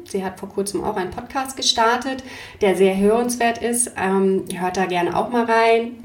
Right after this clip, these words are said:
Werde ich auch unten verlinken und dann, ähm, hört euch den gerne mal an. Also sie setzt sich sehr stark für Alleinerziehende ein, was ich total bewundernswert finde und toll.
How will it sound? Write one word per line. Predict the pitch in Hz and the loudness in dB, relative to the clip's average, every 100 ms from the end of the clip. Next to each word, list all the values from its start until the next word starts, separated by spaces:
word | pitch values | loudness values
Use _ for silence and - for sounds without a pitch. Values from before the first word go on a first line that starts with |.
| - | -2
Werde | 170 170 | 2 4
ich | 190 175 | 4 2
auch | 214 | 2
unten | 233 233 | 2 -2
verlinken | - 196 208 269 - 269 | 2 4 4 2 -2 -2
und | 240 190 190 | 0 2 2
dann, | 190 185 190 190 | 2 2 2 -2
ähm, | 180 180 180 180 | -2 -2 -4 -6
hört | 170 185 196 | -4 -4 -4
euch | - - - - - - - | -10 -12 -16 -20 -20 -8 4
den | 190 180 | 4 6
gerne | 175 170 175 | 4 4 2
mal | 175 160 | 0 0
an. | 160 190 - | 2 0 2
Also | 190 190 | 0 0
sie | 185 | 2
setzt | 190 190 - - | 2 2 0 0
sich | 196 | 0
sehr | 190 185 | 2 4
stark | 196 - 165 180 - | 2 2 0 0 -4
für | - 175 170 165 | -6 -4 -2 -2
Alleinerziehende | 165 165 170 180 - 175 165 - | -2 0 0 0 -2 -2 -2 0
ein, | 175 190 190 | 2 4 4
was | 170 170 | 2 -6
ich | |
total | - - 170 165 | -10 -8 -6 -6
bewundernswert | 160 160 269 226 - 202 196 | -2 2 4 2 2 -2 0
finde | 202 202 196 | 2 2 2
und | 165 - | -2 0
toll. | 185 185 | 0 0